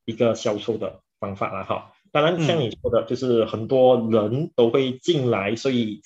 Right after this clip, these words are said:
Speaker 1: 它会不会越来越竞争？呃，其实认真讲，好赚的东西就会发生这样的事情嘛，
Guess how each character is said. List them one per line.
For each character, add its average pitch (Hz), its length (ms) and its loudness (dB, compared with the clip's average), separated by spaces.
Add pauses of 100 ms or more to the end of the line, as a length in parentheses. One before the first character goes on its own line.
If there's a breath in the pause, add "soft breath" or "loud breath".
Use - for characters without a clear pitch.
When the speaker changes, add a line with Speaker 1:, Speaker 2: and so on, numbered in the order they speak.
(120)
Speaker 1:
它 123 140 -2
会 151 100 2
不 143 140 -4
会 147 100 0
越 139 240 2
来 110 100 2
越 123 200 0
竞 120 280 -4
争？ 101 280 -4 (380 loud breath)
呃， 107 340 0
其 135 200 -4
实 131 460 -2
认 139 140 2
真 117 140 2
讲， 113 180 0
好 113 200 0
赚 147 200 0 (200)
的 151 140 0
东 113 180 -2
西 110 360 -4
就 139 140 0
会 139 140 4
发 120 120 2
生 131 140 0
这 - 80 0
样 151 100 4
的 160 60 4
事 151 140 0
情 139 180 0
嘛， 127 80 2